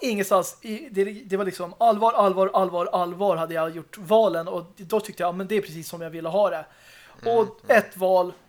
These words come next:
Speaker 1: helt plötsligt var det skämt. What
Speaker 2: Ja.
Speaker 1: the fuck? Det var, men det hände en gång, så jag tänker inte, men jag skulle vilja ha just den indikationen att, mm, låt mig se vad det är jag väljer, för texten är inte tillräckligt klar.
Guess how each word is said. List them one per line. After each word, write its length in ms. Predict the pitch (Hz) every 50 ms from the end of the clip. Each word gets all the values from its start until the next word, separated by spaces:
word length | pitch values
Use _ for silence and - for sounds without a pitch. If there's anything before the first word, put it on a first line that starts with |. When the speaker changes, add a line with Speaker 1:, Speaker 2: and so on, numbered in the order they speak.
| _
Speaker 1:
helt 300 | _ - 196 208 196 165
plötsligt 300 | - 175 160 - 175 -
var 120 | 170 160 156
det 60 | 143
skämt. 540 | - - 190 165 143 139 - _ - - - _ _ _ _ _ _ _ _
What 360 | - 143 143 - 113 - 247
Speaker 2:
Ja. 80 | 113 -
Speaker 1:
the 60 | -
fuck? 420 | - 143 135 131 - - - - _ _ _ - - _ _ - - _
Det 120 | _ 196 233
var, 80 | 226
men 140 | 202 202 214
det 60 | 220
hände 280 | 214 233 220 190 190 196
en 340 | 262 208 185 180 175 170 165
gång, 240 | 196 202 196 160
så 100 | - -
jag 140 | 190 180 180 -
tänker 240 | 190 185 165 175
inte, 100 | 165 180
men 200 | 180 190 190 180
jag 100 | 185 185
skulle 220 | 185 - - 190 175
vilja 160 | 180 180 175
ha 220 | 170 208 190 175
just 180 | 160 156 - -
den 160 | 170 160 170
indikationen 680 | - 165 156 - - 143 - - 196 180 165 156 156 160
att, 280 | 156 156 - - - _ - - - - - - - _ _ _ _ _
mm, 520 | - 190 185 170 165 160 156 151 156 165 - _
låt 520 | 220 185 196 208 208 202 180 180 - - -
mig 120 | 170 156
se 440 | 147 - - - - 214 202 185 180
vad 220 | 151 147 156 156 156
det 40 |
är 40 | 156
jag 160 | 156 156 147 143
väljer, 320 | 180 175 170 160 165 156
för 80 | - 160
texten 440 | - - 196 190 - - 180 175 -
är 240 | - 185 175 170 156 147
inte 180 | 143 135 147 135
tillräckligt 440 | - 151 135 143 135 - 151 135
klar. 280 | - - 180 160 156 -